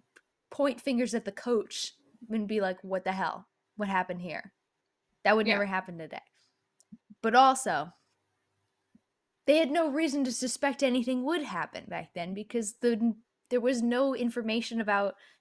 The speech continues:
Speaker 1: killings like this on a wide scale. Like, nobody knew this was happening on such a wide scale. If it didn't
Speaker 2: Mm-hmm.
Speaker 1: happen in your town, you didn't know it happened.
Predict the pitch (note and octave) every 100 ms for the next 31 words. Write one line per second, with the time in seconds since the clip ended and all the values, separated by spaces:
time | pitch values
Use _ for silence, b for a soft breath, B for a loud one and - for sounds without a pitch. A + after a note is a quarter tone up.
0 | _ _ - A#3 D#4 C4+ G#3+ F#3 F3+ E3+
1 | F3 F3+ F3 F3 F3 E3+ E3+ - A#3 C#4+
2 | - - - G3+ A#3 G3+ G3+ A3+ G#3+ G3+
3 | - - G#3+ A3+ F3 E3+ - _ - F#3
4 | F#3 - F#3 F#3 E3+ F3 F3 E3 _ _
5 | - - A3 - F3+ - C#4+ D#4 D#4 C#4+
6 | C4+ C4 D4+ C#4 E4 C#4+ C4 C4 B3 G#3
7 | G3 G#3 - -